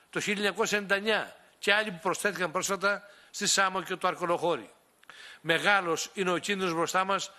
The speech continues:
από τα σχολεία, τα νοσοκομεία, τα δημόσια κτίρια, τα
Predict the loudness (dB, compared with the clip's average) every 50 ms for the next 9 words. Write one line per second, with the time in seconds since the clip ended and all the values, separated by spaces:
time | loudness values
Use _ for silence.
0 | -12 -6 -4 -4 -2 -2 -2 -4 -2 -2 -2 0 0 -2 0 -2 -2 -2 -2 -4
1 | -4 -4 -4 -2 -2 -2 -2 -2 -2 -4 -4 -2 -4 -4 -2 -4 -6 -6 -4 -2
2 | -2 0 0 0 -2 -4 -10 -20 -20 -20 -20 -20 -20 -20 _ _ -2 0 2 2
3 | 2 0 -4 -8 -18